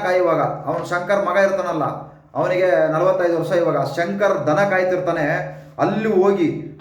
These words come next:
ಆ, "ನಿಮ್ಮ ತಾಯಿ ಮಾಡಿದ ಸಾಲ ಮನ್ನಾ ಆಗಿದೆ, ಸಹಿ ಮಾಡು" ಎಂದು,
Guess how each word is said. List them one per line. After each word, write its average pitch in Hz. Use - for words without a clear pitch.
ಆ, 143
"ನಿಮ್ಮ 175
ತಾಯಿ 214
ಮಾಡಿದ 202
ಸಾಲ 185
ಮನ್ನಾ 165
ಆಗಿದೆ, 170
ಸಹಿ 175
ಮಾಡು" 208
ಎಂದು, 185